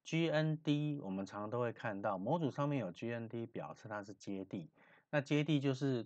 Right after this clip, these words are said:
电池后面平平的那一端，也就是我们平常讲的负电，啊，负电。那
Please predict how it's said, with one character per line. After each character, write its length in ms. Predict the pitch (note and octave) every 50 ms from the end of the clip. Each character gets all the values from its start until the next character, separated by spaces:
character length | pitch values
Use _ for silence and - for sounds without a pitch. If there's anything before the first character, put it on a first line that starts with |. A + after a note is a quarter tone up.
| - _ -
电 260 | E3+ D#3 C3+ G#2+ G2
池 320 | F#2+ - - F3+ F3 -
后 260 | - - - C#3 A#2+
面 320 | A2+ A#2+ B2+ A#2+ G#2 F#2+ F2+ - _ _ _ _ _ _ _ _ _
平 260 | - - G#2 A#2+ D3
平 240 | C#3+ - G#2+ F#2 G2
的 100 | G2+ G2
那 220 | G2 G#2 A2 A2 A2
一 100 | A2 G#2+ - -
端， 380 | A2 G2 G2 G2 G2 G2+ G#2+ -
也 160 | - F2+ F2+ E2+
就 160 | - C#3 C3+
是 140 | C3 - B2+
我 80 | G2+
们 180 | F2+ F2 F#2 F#2
平 180 | - G2+ F#2+
常 160 | G#2 G#2+ A2 A2
讲 220 | - - D#2 D2
的 140 | C#2+ A2+ A2
负 320 | - - C#3+ C3 G#2 -
电， 300 | - - A#2+ G2+ E2+ D2+ - _ _ _ _ _ _ _ _ _
啊， 100 | - G2
负 240 | - - C#3 A#2+ G#2+
电。 280 | G2+ - G#2+ E2+ D#2+ - _ _ _ _ _ _ _ _ _ _ _ _ _
那 300 | - E3 D#3+ D3+ C3 -